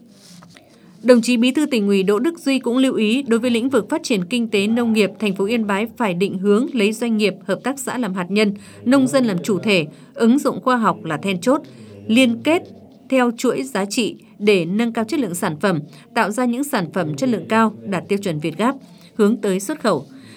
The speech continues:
Tiếp tục ưu tiên bố trí nguồn lực xây dựng nông thôn mới nâng cao, nông thôn mới kiểu mẫu gắn với quá trình đô thị hóa.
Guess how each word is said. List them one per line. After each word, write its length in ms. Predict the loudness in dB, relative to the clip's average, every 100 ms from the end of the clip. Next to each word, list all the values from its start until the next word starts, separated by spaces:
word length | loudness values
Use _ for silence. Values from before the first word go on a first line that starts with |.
| -10 -4
Tiếp 120 | 0
tục 180 | 0 -2
ưu 140 | -2
tiên 300 | 0 2 2
bố 120 | 2 2
trí 180 | 2
nguồn 240 | 0 0 0
lực 160 | -2
xây 180 | -2 -2
dựng 220 | 0 -2
nông 120 | -2 -2
thôn 160 | 0
mới 180 | 0 0
nâng 240 | 0 0
cao, 340 | 0 2 2 0
nông 180 | -4 -4
thôn 140 | -2
mới 160 | -2 -2
kiểu 200 | 0 -2
mẫu 360 | 0 0 0 -2
gắn 140 | -2
với 100 | -2
quá 140 | -2 -4
trình 200 | -2 -4
đô 120 | -4
thị 140 | -4 -6
hóa. 300 | -4 -4